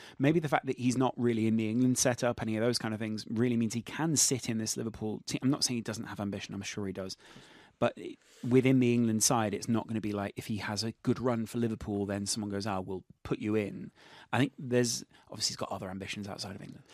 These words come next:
but I think he's probably quite content, should we say, at Liverpool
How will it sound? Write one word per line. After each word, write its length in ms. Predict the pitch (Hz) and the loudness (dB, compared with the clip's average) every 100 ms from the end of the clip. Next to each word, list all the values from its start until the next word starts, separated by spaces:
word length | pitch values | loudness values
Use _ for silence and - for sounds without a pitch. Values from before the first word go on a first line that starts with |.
| - - | -20 2
but 180 | 143 139 _ _ _ - | 2 2 _ _ _ -10
I 80 | 135 | -6
think 200 | 120 135 | -2 -2
he's 140 | 123 117 | -2 -2
probably 340 | - 123 123 | 0 2 0
quite 380 | - 123 113 - - - | 0 -2 -2 -6 -18 -8
content, 640 | - 139 - 139 117 - - | -2 -2 0 -2 -2 -4 -6
should 140 | - | -2
we 60 | 107 | 0
say, 140 | - - | 0 -2
at 100 | - | -6
Liverpool 560 | 107 - - 123 120 | -8 -8 -8 -6 -8